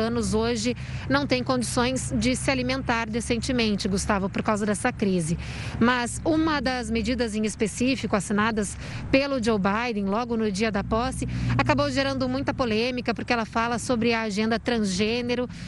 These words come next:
e aí muitas entidades acabaram criticando, dizendo que as medidas escritas ali naquele documento podem ser um problema até pra segurança das pessoas.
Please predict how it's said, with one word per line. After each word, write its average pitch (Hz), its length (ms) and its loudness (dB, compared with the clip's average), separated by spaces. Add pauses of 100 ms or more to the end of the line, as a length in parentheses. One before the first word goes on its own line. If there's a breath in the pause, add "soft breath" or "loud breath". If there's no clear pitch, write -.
(120 loud breath)
e 247 120 4
aí 254 340 2
muitas 247 600 0
entidades 226 680 0
acabaram 226 400 2
criticando, 233 720 0
dizendo 208 380 2
que 247 140 0
as 214 120 -2
medidas 214 560 0
escritas 208 560 0
ali 202 160 2
naquele 208 340 0
documento 214 600 0 (420 loud breath)
podem 233 300 4
ser 247 240 2
um 247 40 0
problema 233 480 0
até 240 140 -2
pra 233 160 0
segurança 240 600 0
das 220 160 0
pessoas. 247 160 2